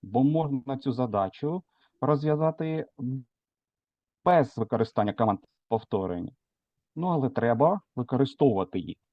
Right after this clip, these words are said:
Отже, перший проєкт має називатися «Задача один квадрат». Так, тому я в першу чергу даю назву проєкту замість «Untitled»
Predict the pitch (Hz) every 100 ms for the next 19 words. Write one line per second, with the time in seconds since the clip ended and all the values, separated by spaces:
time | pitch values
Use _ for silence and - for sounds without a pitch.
0 | _ _ - 117 95 90 - 202 - 147
1 | 143 113 123 - 170 165 135 117 127 131
2 | - 131 117 120 110 - 113 113 113 139
3 | 139 - 110 101 92 127 - _ _ _
4 | _ _ _ _ _ _ _ _ 123 123
5 | - 123 127 117 110 98 _ 135 123 -
6 | 123 - 101 104 143 135 131 127 123 107
7 | 104 101 131 151 127 107 95 104 _ 143
8 | 151 _ _ _ _ 101 117 135 117 110
9 | - 123 107 98 92 87 123